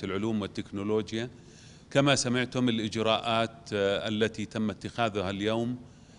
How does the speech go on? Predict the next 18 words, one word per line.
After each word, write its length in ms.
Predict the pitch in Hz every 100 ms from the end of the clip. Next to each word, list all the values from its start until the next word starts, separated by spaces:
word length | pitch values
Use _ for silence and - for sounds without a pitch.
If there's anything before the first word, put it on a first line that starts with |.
| - -
هي 180 | 120 117
بهدف 560 | 107 104 113 110 -
تقليل، 680 | - 110 - 107 113 110 104 -
آه، 500 | 110 101 98 98 -
آه، 400 | 107 98 95 -
الاختلاط، 880 | 110 104 - - 101 104 113 - - -
وبالتالي، 800 | 110 95 101 - 117 110 113 117 - - - - - - - -
آه، 460 | 104 98 98 98 - - -
حصر 440 | - 147 - 110 85 - -
الأعداد. 560 | 101 104 104 98 104 120 - - - - - - - - 113
نحن 240 | 123 117
وصلنا 500 | 113 110 123 113 110
إلى 280 | 110 107 107
رقم 460 | 107 - 113 120
يجب 400 | 127 98 107 92 87
أن 120 | 101
نتخذ 460 | 101 - - 95
إجراءات 600 | 98 98 98 92 101 101